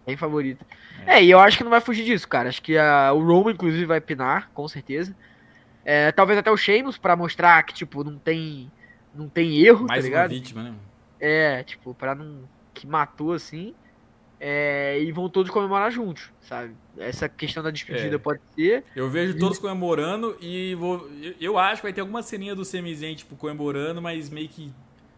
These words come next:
Speaker 1: É.
Speaker 2: "Caraca, o que eu tô fazendo?" Tipo, vai, vai ligar o tique nele. "Caraca, o que eu tô fazendo nesse grupo aqui?"
Speaker 1: Não, vai ter um teaser, isso é, é certo.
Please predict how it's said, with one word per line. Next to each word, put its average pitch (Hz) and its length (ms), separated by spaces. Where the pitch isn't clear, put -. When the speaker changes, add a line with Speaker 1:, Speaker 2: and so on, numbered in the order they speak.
Speaker 1:
É. 143 260
Speaker 2:
"Caraca, 147 320
o - 20
que 160 60
eu 151 40
tô 175 120
fazendo?" 131 520
Tipo, 120 240
vai, 131 200
vai 135 160
ligar 143 260
o 156 80
tique 143 380
nele. 135 240
"Caraca, 170 320
o - 40
que - 40
eu 240 60
tô 403 80
fazendo 196 220
nesse 165 200
grupo 127 320
aqui?" 107 260
Speaker 1:
Não, 349 240
vai 214 160
ter 233 160
um 302 100
teaser, 139 520
isso 156 180
é, - 60
é 214 100
certo. - 420